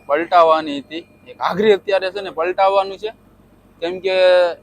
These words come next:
એક જગ્યા ઉપર હતી, એક જગ્યા ઉપરથી છે ને બીજી જગ્યા પર ટ્રાન્સફર કરવાની છે આને. આ જો. જો ઓલા બંને છે ને ટ્રાન્સફર કરે છે.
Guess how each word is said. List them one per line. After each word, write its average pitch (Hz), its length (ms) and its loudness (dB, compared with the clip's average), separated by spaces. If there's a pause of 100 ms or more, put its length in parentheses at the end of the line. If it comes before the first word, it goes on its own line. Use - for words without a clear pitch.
(280)
એક 175 140 -6
જગ્યા 185 320 -2
ઉપર 208 280 0
હતી, 214 220 -4
એક 196 80 -4
જગ્યા 196 320 -2
ઉપરથી 208 280 -4
છે 226 100 -10
ને 214 100 -8
બીજી 190 260 -8
જગ્યા 196 280 -4
પર 190 120 -10
ટ્રાન્સફર 180 380 -8
કરવાની 135 360 -10
છે 127 100 -20
આને. 123 160 -20 (1120)
આ 120 80 -20
જો. 113 180 -16 (920)
જો 147 80 -6
ઓલા 143 140 -2
બંને 170 300 -8
છે 175 60 -18
ને 165 100 -12
ટ્રાન્સફર 147 440 -10
કરે 123 160 -14
છે. 123 140 -20